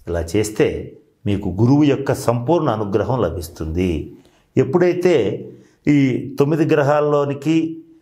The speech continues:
గురుగ్రహం యొక్క సంపూర్ణ అనుగ్రహం లభిస్తుందో, మీకు ఆర్థికపరమైన అంశాల్లో కానీ, కుటుంబపరమైన అంశాల్లో కానీ తిరుగు ఉండదు. ఇటువంటి మంచి శుభ ఫలితాలు ఏర్పడతాయి. వివాహ ప్రయత్నాలు చేసేటువంటి కన్యా రాశి వాళ్ళకి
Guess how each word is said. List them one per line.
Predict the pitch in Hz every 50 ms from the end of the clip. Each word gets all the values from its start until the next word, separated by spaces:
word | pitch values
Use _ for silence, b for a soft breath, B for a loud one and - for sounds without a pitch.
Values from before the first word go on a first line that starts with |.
| _ - 113
గురుగ్రహం | 135 156 175 151 170 170 151 156
యొక్క | 165 160 151 160 156 151
సంపూర్ణ | - 131 131 120 123 143 143 131
అనుగ్రహం | 127 123 123 117 127 120 104 120 117
లభిస్తుందో, | 101 95 95 113 113 - - - 135 120 123 131 117 90 78 80 - b b b b b -
మీకు | 120 120 120 123
ఆర్థికపరమైన | 110 110 123 131 131 165 156 156 135 139 139 139 131 127
అంశాల్లో | 120 120 120 131 131 123 123 123 120
కానీ, | 120 120 117 120
కుటుంబపరమైన | 120 120 120 117 131 123 131 113 113 113 117 113 107
అంశాల్లో | 104 104 101 - 113 107 101 101 98
కానీ | 95 120 131 131
తిరుగు | 127 165 180 180
ఉండదు. | 139 104 73 67 - - - - - b b b b _ _ _
ఇటువంటి | - - 107 101 98
మంచి | 101 101 110 113
శుభ | - - 107 113 117 123
ఫలితాలు | 120 110 120 123 113 101
ఏర్పడతాయి. | 85 - - 82 73 - - 78 - - b b b b b b b b b b b -
వివాహ | 135 135 160 196 202 180 185 190 175 165
ప్రయత్నాలు | 156 - - 135 139 143 139 139 170 170 165 139 - -
చేసేటువంటి | 135 117 - 143 127 - 131 123 117 98 120 117 104 87 78 - - - - - _ _ _ _ _ _ -
కన్యా | - 107 113 131 156 160
రాశి | 151 143 135 117 - 135
వాళ్ళకి | 123 113 107 107 104 98 - 131 107 90 85 - - -